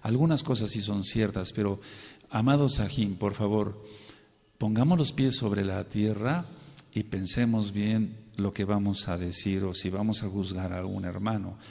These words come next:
Pensemos muy bien. Ahora, volviendo a lo de la tercera dimensión,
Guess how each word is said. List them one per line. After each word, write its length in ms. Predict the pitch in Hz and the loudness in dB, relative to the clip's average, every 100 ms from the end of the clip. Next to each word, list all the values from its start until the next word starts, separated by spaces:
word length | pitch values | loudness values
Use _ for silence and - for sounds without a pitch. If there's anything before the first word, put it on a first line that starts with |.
| - | -10
Pensemos 560 | 98 90 - 117 139 110 | -6 -4 -2 2 2 2
muy 160 | 104 98 | 0 -2
bien. 260 | - - - - - - - - | -4 -8 -14 -20 -20 -18 -14 -2
Ahora, 400 | 104 101 80 - - - - - - - - _ _ _ _ _ - | 2 2 0 -8 -18 -20 -20 -20 -20 -20 -20 _ _ _ _ _ -2
volviendo 580 | 113 117 123 170 185 185 | 2 4 6 4 4 2
a 60 | |
lo 100 | 170 | 2
de 80 | 139 | 0
la 160 | 123 117 | -2 0
tercera 420 | 110 - 135 139 | -2 2 2 4
dimensión, 800 | 123 113 107 98 107 101 113 | 2 4 2 2 0 0 0